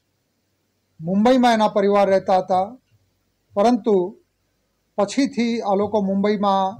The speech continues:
સેટ થયા. મુંબઈથી એને ડ્રગ આપનારના નામ પણ એને વાત કરી છે. જે ઈસમે ડ્રગ આપી છે, એના બાપુજી પણ અત્યારે જેલમાં હોવાનું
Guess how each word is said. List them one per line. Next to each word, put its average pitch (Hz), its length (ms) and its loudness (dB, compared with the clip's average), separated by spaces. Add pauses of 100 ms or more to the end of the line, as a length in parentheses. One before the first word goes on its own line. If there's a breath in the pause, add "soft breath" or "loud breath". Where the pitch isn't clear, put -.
(160)
સેટ 190 320 -2
થયા. 208 400 0 (1500)
મુંબઈથી 247 680 0
એને 220 220 -2
ડ્રગ 196 320 0
આપનારના 208 580 2
નામ 202 280 0 (680)
પણ 196 200 -2
એને 196 220 -2 (240)
વાત 190 260 -2
કરી 202 240 -4
છે. 196 200 -8 (2250)
જે 208 200 2 (320)
ઈસમે 214 320 -2
ડ્રગ 208 260 0
આપી 214 320 2
છે, 202 160 -2 (220)
એના 202 540 -2 (880)
બાપુજી 196 460 -2
પણ 202 220 -4
અત્યારે 196 340 0
જેલમાં 190 440 -2
હોવાનું 185 420 -4